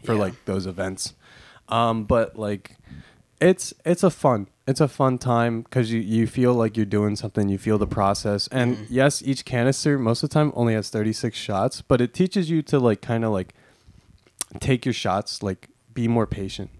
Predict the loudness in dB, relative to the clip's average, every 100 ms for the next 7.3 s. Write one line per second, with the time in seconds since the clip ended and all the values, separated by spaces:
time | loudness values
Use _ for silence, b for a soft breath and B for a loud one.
0 | -20 _ _ 2 2 0 -6 -6 -8 -10
1 | -8 -4 -4 -6 -4 0 2 2 -2 -4
2 | -2 -2 -4 -6 -10 -14 _ _ -4 -2
3 | 0 -2 -2 -6 -4 0 0 0 -4 _
4 | b b b b -6 -4 -4 -4 -4 -2
5 | -2 -2 -2 -2 -2 -2 -2 -2 -4 -6
6 | -14 -4 0 0 0 -6 -2 0 2 0
7 | -2 -8 -10